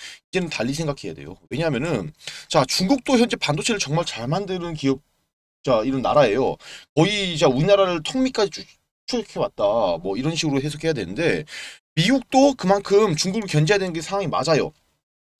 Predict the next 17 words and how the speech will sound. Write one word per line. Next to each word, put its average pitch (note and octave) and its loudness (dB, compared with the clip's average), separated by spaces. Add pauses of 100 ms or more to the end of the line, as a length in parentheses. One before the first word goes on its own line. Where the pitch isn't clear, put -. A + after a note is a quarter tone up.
(180)
그런데 D#3+ 4
우리나라도 G3+ 0
중국에 E3+ -2
반도체를 D3+ -4
수출하지만은 E3+ -2 (440)
이 A3 -2
양은 D#3 4
계속해서 B2 -8
줄어들고 D3+ 0
있습니다. F2+ -10 (640)
그러면은 A#3+ 2 (280)
중국의 C#4 2
반도체를 G3 -2
수입한 G#3+ -2
나라는 D#3+ 4
늘어나고 E3 4
있어요. F#2+ -8